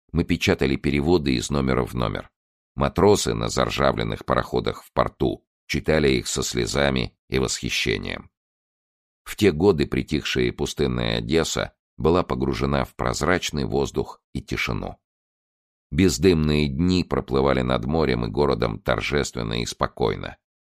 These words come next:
Полынь росла на трамвайных путях и на руинах богатых дач в Аркадии и Ланжероне.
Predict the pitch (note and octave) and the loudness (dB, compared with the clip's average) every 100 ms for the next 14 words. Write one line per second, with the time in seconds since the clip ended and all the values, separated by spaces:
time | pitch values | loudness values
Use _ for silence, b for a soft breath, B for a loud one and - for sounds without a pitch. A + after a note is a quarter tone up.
0 | _ _ _ _ F2+ E2+ D#2+ C#2+ B1+ B1+ | _ _ _ _ 4 6 4 2 0 0
1 | - C#2 B1 A#1 A1 B1 A#1 A#1+ A1+ G#1+ | -2 -2 -2 -2 0 0 0 -2 -2 -6
2 | - A#1+ A#1+ G#1+ - _ D2+ C2 A#1+ B1+ | -8 -6 -2 -2 -4 _ -4 -2 0 0
3 | A#1 G#1+ G1+ A1+ A1+ G#1+ A1+ G1+ A1 G#1+ | -2 -4 -2 -2 -2 -4 -6 -4 -4 -2
4 | - A1 - - D2+ A#1 A#1 A1+ A1+ A#1+ | -4 -6 -2 2 2 2 -2 -2 -2 -4
5 | A1+ B1 A#1 G#1+ G1+ | -2 -2 -2 -2 -6